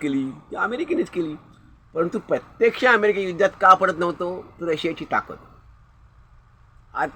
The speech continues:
सैन्य बळाच्या बाबतीत कितीही म्हटलं तरी अमेरिके-, अमेरिकेपेक्षाही पुतीन यांची ताकद आहे, हे मान्य करावं लागेल. हे अमेरिकेला माहीत आहे. आणि पुतीन यांनी तसं सांगितलं होतं की प्रत्यक्ष तुम्ही युद्धात पडू नका, पडलात तर भारी पडेल.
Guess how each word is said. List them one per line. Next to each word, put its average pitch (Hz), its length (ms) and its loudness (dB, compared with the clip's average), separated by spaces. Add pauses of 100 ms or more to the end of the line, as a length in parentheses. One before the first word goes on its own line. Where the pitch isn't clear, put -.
(140)
सैन्य 170 400 -4
बळाच्या 160 320 0
बाबतीत 151 240 -2
कितीही 180 200 -6
म्हटलं 160 300 -2
तरी 165 140 -2
अमेरिके-, 139 460 -2
अमेरिकेपेक्षाही 139 1300 -2 (400)
पुतीन 147 200 -6
यांची 147 180 -4
ताकद 147 360 0
आहे, 123 120 -2
हे 151 120 -4
मान्य 135 280 -2
करावं 110 340 0
लागेल. 95 200 -8
हे 120 120 -4
अमेरिकेला 135 520 -2
माहीत 113 340 -6
आहे. - 200 -16 (840)
आणि 156 120 -2
पुतीन 160 340 -4
यांनी 185 200 0
तसं - 100 -4
सांगितलं 185 460 0
होतं 147 140 0
की 139 80 -2
प्रत्यक्ष 151 380 -6
तुम्ही 156 220 -4
युद्धात 143 200 0
पडू 135 260 -6
नका, - 600 -8 (420)
पडलात 123 320 -2
तर 151 80 -2
भारी 110 240 -6
पडेल. 110 500 -10